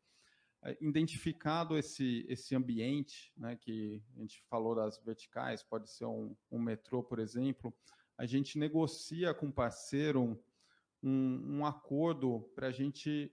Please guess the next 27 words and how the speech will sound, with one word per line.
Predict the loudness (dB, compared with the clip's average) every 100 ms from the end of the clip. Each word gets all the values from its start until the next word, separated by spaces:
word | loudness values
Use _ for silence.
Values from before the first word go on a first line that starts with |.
| _
é, | 2 4 4
ter | 2 0
acesso | 0 -2 -2 0 0 -2 -6 -6 -4
a, | -4 -4 -6 _ _
a, | -6 -2 0 -2
a | 0
algumas | 0 0 0 0 -2 0
áreas | 0 2 -2 -4
daquele | -6 -4
ambiente. | -4 -4 -6 -10 -14
Então, | -6
a | -6
gente | -4 -4
negocia | -2 -2 -2 -2
um |
contrato | -2 0 -2 -2
de | -8
cessão | -6 -6 -6 -6 -4
de | -6
espaço | -8 -4 -2 -2 -8 -18 -20 _ _ _ _ _
que | 0
nos | 2 4
dá | 4
o | 4
direito | 4 4 4 4 0
de | -2
instalar | -4 -6 -2 0 2 2 0 -6